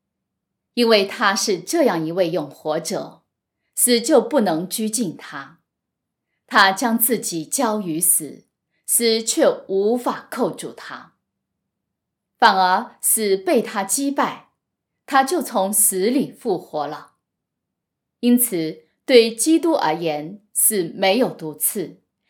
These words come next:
阴间也没有能力。选自《新约总论》第三册一百一十八至一百一十九页。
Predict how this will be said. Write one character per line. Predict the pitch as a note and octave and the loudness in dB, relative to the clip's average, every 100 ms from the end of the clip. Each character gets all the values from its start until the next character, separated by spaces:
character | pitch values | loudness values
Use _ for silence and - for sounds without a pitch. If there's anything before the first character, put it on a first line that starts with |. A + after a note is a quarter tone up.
| _ | _
阴 | B3+ B3+ B3 | 4 6 6
间 | B3+ A3+ A3+ A3+ | 4 -2 -4 -4
也 | F#3+ | -4
没 | D3+ E3 F3+ F#3 | -2 -4 -4 -2
有 | B3 D#3+ | -4 -4
能 | - - D3 | -12 -20 -12
力。 | F#3 C#3+ - _ _ _ _ _ _ _ _ _ _ _ _ _ _ _ _ _ - | -10 -10 -16 _ _ _ _ _ _ _ _ _ _ _ _ _ _ _ _ _ -8
选 | - F3+ E3 | -4 -4 -2
自 | A3+ F3+ - - | -4 -4 -6 -12
《新 | - D#4+ | -4 0
约 | D#4+ D#4+ | 2 0
总 | D4+ C#3+ | -2 -6
论》 | D#3 E3 C#3+ - - | -2 -2 -4 -14 -10
第 | F3 | -6
三 | - B3+ B3 | -2 0 0
册 | - F#3 - - _ _ | 0 -2 -2 -10 _ _
一 | - | -6
百 | A#3 E3+ - | -2 -2 -2
一 | |
十 | A3 F#3+ | -8 -8
八 | F#3+ A#3+ B3 B3 | -6 -6 -8 -12
至 | - F#3+ C#3 - | -8 -6 -8 -10
一 | G3+ | -10
百 | D#3 C3 | -10 -14
一 | - | -10
十 | F#3+ E3+ | -10 -10
九 | - D3+ | -10 -12
页。 | C#3+ E3 - | -10 -10 -10